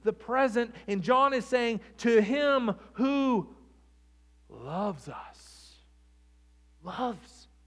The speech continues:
us. This love was not limited to that moment in time, but is a continual reality for those who have been redeemed, for those who have put their faith in him. He's not only one who loved us and now is dead. No, he is the one who is alive and currently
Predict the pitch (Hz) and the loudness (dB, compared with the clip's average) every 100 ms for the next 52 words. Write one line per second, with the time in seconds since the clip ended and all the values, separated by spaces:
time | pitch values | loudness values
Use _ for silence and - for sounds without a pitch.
0 | _ - - - _ - - _ _ _ | _ -16 -16 -18 _ -20 -20 _ _ _
1 | _ _ _ _ _ _ _ _ _ _ | _ _ _ _ _ _ _ _ _ _
2 | _ _ _ _ _ _ _ _ _ _ | _ _ _ _ _ _ _ _ _ _
3 | _ _ _ _ _ _ _ 139 147 147 | _ _ _ _ _ _ _ -14 -4 -2
4 | 143 120 131 127 127 127 107 104 117 117 | -2 -4 -6 -4 -6 -8 -12 -8 -8 -8
5 | 117 123 110 98 92 - 123 120 110 101 | -10 -10 -10 -12 -12 -8 -6 -6 -8 -12
6 | 98 - 107 139 139 131 117 107 104 104 | -16 -20 -20 -18 -16 -14 -12 -12 -10 -10
7 | 107 107 101 101 101 104 104 107 98 - | -10 -12 -16 -14 -12 -12 -14 -14 -16 -18
8 | 101 107 110 131 127 113 - - 131 120 | -20 -18 -14 -12 -12 -14 -20 -18 -8 -4
9 | 131 135 123 110 - 127 117 - 123 117 | -2 -4 -8 -12 -10 -10 -10 -8 -8 -8
10 | 117 _ - - 143 135 120 139 135 120 | -10 _ -20 -14 -10 -10 -10 -8 -8 -8
11 | 113 107 _ _ _ _ _ _ _ 156 | -14 -20 _ _ _ _ _ _ _ -8
12 | 151 170 175 170 160 170 160 160 160 170 | 0 2 2 0 0 0 0 0 2 2
13 | 165 165 175 170 151 160 165 160 147 147 | 2 0 -2 -4 -8 -4 -2 -2 -2 2
14 | 180 190 180 170 170 180 165 160 175 170 | 4 4 2 -2 0 -2 -2 -2 -4 -2
15 | 170 175 170 156 165 180 190 170 156 190 | 0 0 -2 -2 2 4 4 2 -4 -2
16 | 185 180 190 160 | -2 -2 -4 -4